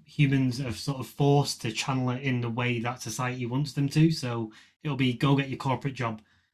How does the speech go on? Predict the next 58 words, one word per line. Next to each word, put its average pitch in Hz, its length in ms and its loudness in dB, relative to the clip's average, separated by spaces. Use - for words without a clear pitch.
Okay, 117 220 -4
now 117 200 2
manifest 123 680 0
the 127 80 -2
next 123 280 -4
title. 120 360 0
You 117 140 -2
wanna 123 140 0
be, 120 100 -2
you're 139 220 4
a - 20 2
director? 156 520 4
You 139 80 2
wanna 131 140 4
be 123 100 4
a 120 60 0
senior 165 380 8
director? 170 560 2
Manifest 123 580 -2
that." 113 220 -14
And 139 120 2
then 135 100 6
they 135 80 4
go 143 120 4
and 131 120 4
get 165 120 8
it 151 40 8
and 113 80 0
they're 120 80 -2
like, 120 220 -4
"Oh 190 100 4
my 147 120 6
God, 165 120 4
I'm 156 100 6
senior 156 280 8
director." 139 520 0
And 151 120 6
then, 180 80 6
like 180 200 4
you've 151 120 4
just 156 180 4
said, 160 240 2
a - 60 -14
couple 160 320 4
of 127 60 0
weeks, 139 340 2
months 135 220 0
into 147 340 6
it, 120 240 -8
"Oh, 123 260 0
I'm 113 140 -4
senior 123 240 -2
director. 120 440 -6
What's 131 220 -6
the 139 80 -6
next 151 300 0
best 117 200 -8
thing?" 107 260 -12